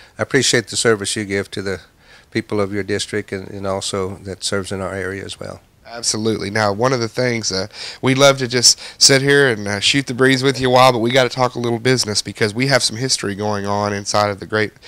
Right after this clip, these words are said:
Speaker 2: Seminole Nation of Oklahoma, and that is, uh, a special election that will be going on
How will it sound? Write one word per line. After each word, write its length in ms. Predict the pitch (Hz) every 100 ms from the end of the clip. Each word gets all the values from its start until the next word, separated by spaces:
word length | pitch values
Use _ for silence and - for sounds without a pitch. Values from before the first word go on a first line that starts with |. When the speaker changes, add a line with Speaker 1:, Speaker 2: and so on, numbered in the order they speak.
| -
Speaker 2:
Seminole 400 | - - 127 113
Nation 320 | 107 110 -
of 60 | 104
Oklahoma, 640 | 107 107 107 110 110 117
and 200 | 110 107
that 180 | 110 120
is, 380 | 107 110 107 - - - - 107
uh, 200 | 117 107
a 220 | 98 98
special 520 | - - 123 - 123
election 460 | 113 117 123 - 95
that 100 | 85
will 140 | 95
be 100 | 101
going 400 | 95 107 104 98
on 320 | 98 104 104